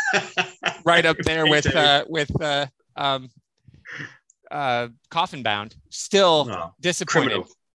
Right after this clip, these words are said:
Speaker 2: Cri-, what
Speaker 1: Absolute criminal.
Speaker 2: uh, everybody go listen, listen to Coffin Bound and then go read Coffin Bound. It's only eight
Speaker 1: Agreed.
Speaker 2: episodes. Come on, people. Anyway, well, so,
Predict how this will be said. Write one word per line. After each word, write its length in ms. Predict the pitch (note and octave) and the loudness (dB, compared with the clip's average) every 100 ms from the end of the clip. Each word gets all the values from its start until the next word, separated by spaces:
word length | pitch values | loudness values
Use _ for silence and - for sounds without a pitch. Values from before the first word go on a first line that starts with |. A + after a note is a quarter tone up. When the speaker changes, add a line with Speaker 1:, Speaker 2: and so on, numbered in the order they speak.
| _ | _
Speaker 2:
Cri-, 120 | - G#3 | -2 0
what 40 | D3 | 2
Speaker 1:
Absolute 300 | F3 - - | 0 -2 -2
criminal. 280 | A#2+ G2+ G2 | -2 -2 -6
Speaker 2:
uh, 80 | - - - | -14 -12 -6
everybody 480 | A3+ F#3+ A3+ B3 B3+ | -4 -2 -2 -4 -4
go 180 | A3+ G#3+ | -8 -6
listen, 260 | A3+ A3 - - | -6 -6 -10 -8
listen 320 | A#3 - C#4 | -6 -6 -6
to 80 | C4 | -4
Coffin 300 | G#3+ - A3 | -2 -2 -2
Bound 180 | E3+ | -2
and 80 | E3+ | -4
then 60 | F3 | -10
go 120 | F#3+ | -10
read 360 | D#3+ F#3 G3 - | -10 -10 -12 -4
Coffin 300 | F#3 F#3 D3+ | -2 -2 -4
Bound. 160 | B2+ | -6
It's 100 | B2+ | -6
only 180 | F3+ G#3 | -10 -8
eight 160 | F3+ G3 | -6 -4
Speaker 1:
Agreed. 300 | F3+ A#2 G#2+ | -4 2 2
Speaker 2:
episodes. 280 | B1 - - _ _ _ | 0 -4 -14 _ _ _
Come 200 | - C#4 | -6 -4
on, 320 | G3+ F3 C#3+ | -4 -6 -8
people. 360 | - F#3 E3 D#3 - - - | -8 -8 -8 -10 -12 -14 -6
Anyway, 300 | A3 G3+ C3+ - - - | 0 2 0 -2 -16 0
well, 200 | A3 A#3 _ | 0 0 _
so, 180 | - A3 | -6 -4